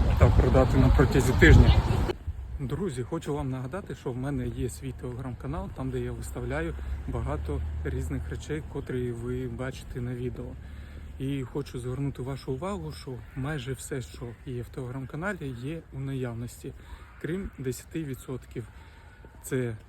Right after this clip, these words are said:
те, що з поміткою «продано», «резерв», або не встиг чи забув видалити з Telegram-каналу.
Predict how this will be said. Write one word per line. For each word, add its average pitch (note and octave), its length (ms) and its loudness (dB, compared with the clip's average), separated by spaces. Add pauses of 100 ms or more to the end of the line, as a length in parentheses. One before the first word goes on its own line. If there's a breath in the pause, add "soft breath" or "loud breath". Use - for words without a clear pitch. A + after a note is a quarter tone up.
(140)
те, B2+ 120 0
що A#2 460 -6
з - 80 -12
поміткою C3+ 500 -4
«продано», F3+ 520 -6 (160)
«резерв», C3+ 480 -6 (680 soft breath)
або D3+ 600 -4 (480)
не C3 120 -2
встиг F3+ 420 -4
чи C3+ 380 -4
забув B2+ 360 -6
видалити B2+ 800 -6 (1080 soft breath)
з B2+ 120 -10
Telegram-каналу. B2 800 -4